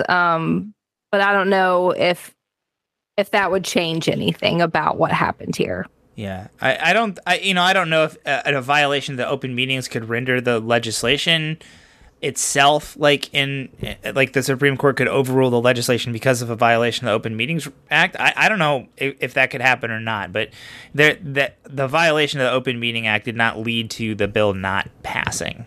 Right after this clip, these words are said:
Speaker 1: Right. So the meeting was quickly called, and the bill passed out of committee and then was heard on the floor about thirty minutes after the committee meeting.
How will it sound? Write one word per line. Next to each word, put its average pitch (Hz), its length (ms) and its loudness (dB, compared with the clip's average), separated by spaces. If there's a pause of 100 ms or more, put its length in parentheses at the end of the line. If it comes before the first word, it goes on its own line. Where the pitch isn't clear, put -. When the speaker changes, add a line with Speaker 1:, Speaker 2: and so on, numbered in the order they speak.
Speaker 1:
Right. 147 480 0 (1500)
So 269 480 4 (2250)
the 233 60 0
meeting 320 340 2
was 262 160 2
quickly 294 400 0
called, 226 640 2 (360)
and 220 420 2
the 214 80 0
bill 226 280 0
passed 220 460 -4
out 220 220 2
of 220 100 0
committee 196 640 2
and 196 460 2
then 214 180 2
was 208 380 -2 (420)
heard 233 220 2
on 247 100 2
the 247 100 0
floor 247 440 2
about 190 340 0
thirty 214 300 2
minutes 196 340 2
after 190 260 0
the 190 140 -2
committee 196 400 2
meeting. 170 500 2